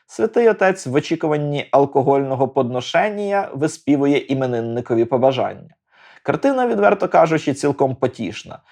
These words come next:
Художник ледь не карикатурно живописує і самого попа у його вокальному подвизі, і аудиторію, яка тут йому цілком личить. Охочих підспівувати много еліта зібралося немало.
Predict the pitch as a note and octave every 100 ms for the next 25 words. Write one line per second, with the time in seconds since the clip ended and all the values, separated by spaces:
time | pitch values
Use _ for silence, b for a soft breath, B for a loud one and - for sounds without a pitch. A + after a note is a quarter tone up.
0 | b - F3 G3 E3+ E3+ D#3+ D3 D3 -
1 | - D#3+ F3 D#3+ D3 D#3 C#3 B2 B2 B2
2 | A#2 C#3+ C3 A#2+ B2 C3+ E3 A3 G3 F#3+
3 | F3 F3 D3+ D3 C#3+ C3+ C3+ C3+ C3 B2+
4 | A#2+ C3 A#2+ A2+ A2+ A2+ A2 - C#3 A#2
5 | A#2 B2 C3 G3 G3+ F3+ E3+ D3+ C#3+ C#3+
6 | C#3 C#3 C3 C3 C3+ - C#3+ C3+ b b
7 | - C#3+ C3+ B2+ B2 A#2+ b b - B2
8 | C#3 C3 - - - - D#3 D#3 C3+ C3+
9 | C#3 C3 C3+ C3+ B2 C3 C#3 A3 D3 A#2+
10 | A#2 C3 B2 B2 A#2+ G#2+ C2 B1+